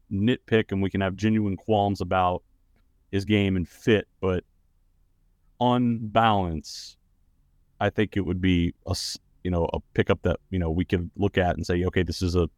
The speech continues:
a net positive for, for the program if they can get him in."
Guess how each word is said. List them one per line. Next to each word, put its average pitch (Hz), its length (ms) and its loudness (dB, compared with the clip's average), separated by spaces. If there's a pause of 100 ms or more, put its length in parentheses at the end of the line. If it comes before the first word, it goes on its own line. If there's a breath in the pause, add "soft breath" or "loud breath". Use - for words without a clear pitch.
(140)
a 101 40 0
net 98 280 2
positive - 600 -2 (400)
for, - 200 -2
for 98 100 -2
the 85 80 0
program 82 260 0
if 78 80 -6
they 87 120 -2
can 85 120 -4
get 85 200 0
him 82 120 0
in." 85 300 0